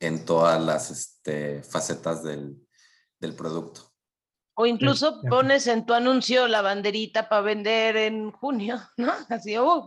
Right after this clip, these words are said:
Speaker 2: ponle, ponle, ponle arcoiris", y adentro traes un relajo homofóbico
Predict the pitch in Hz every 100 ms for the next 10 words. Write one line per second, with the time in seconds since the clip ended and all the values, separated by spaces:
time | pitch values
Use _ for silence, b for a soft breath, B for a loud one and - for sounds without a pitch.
0 | 220 269 370 320 - 311 302 - 311 339
1 | 330 262 247 277 - b b b - 233
2 | 247 262 254 240 240 240 226 240 240 214
3 | 208 208 208 208 202 190 190 208 202 202
4 | -